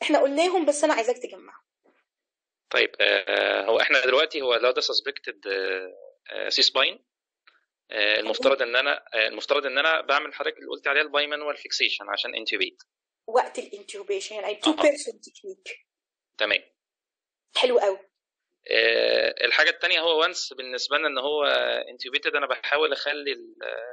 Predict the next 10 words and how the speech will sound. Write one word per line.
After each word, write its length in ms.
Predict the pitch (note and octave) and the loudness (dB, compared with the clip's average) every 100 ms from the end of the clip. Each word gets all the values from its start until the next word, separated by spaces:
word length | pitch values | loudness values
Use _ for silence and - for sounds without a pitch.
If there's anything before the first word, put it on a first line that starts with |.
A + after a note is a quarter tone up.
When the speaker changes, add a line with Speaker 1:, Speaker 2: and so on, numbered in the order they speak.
| C3 - A#2 | -16 -16 -10
Speaker 2:
ال-، 200 | A2+ A#2 | -4 -2
النيك 260 | A#2+ E3 | 2 0
في 100 | - | 0
نيوترال 340 | B2 C3+ B2+ A2+ | -2 -2 -2 -2
بوزيشن 400 | G#2 A#2 - F2+ | -2 0 -2 -6
يعني. 180 | F2 _ _ _ _ _ _ _ _ | -18 _ _ _ _ _ _ _ _
Speaker 1:
بالظبط، 480 | - G3+ G3+ A3+ - | -14 -8 -6 -6 -6
بس 280 | F#3+ - - | -6 -6 -2
قبل 340 | C4 A#3+ B3 | -2 0 0
ده 280 | A#3 A3+ - | 2 2 -2